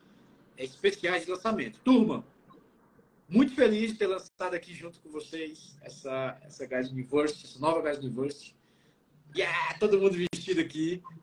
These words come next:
Façam parte desse movimento. Esse nosso, a gente brinca, né? Cara, é o nosso universo, cara. O, o surto coletivo é o que tá acontecendo lá.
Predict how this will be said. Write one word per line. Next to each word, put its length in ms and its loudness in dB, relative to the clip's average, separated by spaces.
Façam 460 4
parte 480 4
desse 260 2
movimento. 720 -2
Esse 260 -8
nosso, 500 2
a 80 -4
gente 280 -8
brinca, 320 0
né? 240 -6
Cara, 220 0
é 20 -2
o 80 -6
nosso 260 -2
universo, 760 0
cara. 200 -16
O, 280 -10
o 40 -12
surto 320 4
coletivo 500 2
é 40 2
o 60 2
que 60 -8
tá 120 -4
acontecendo 400 -8
lá. 280 -2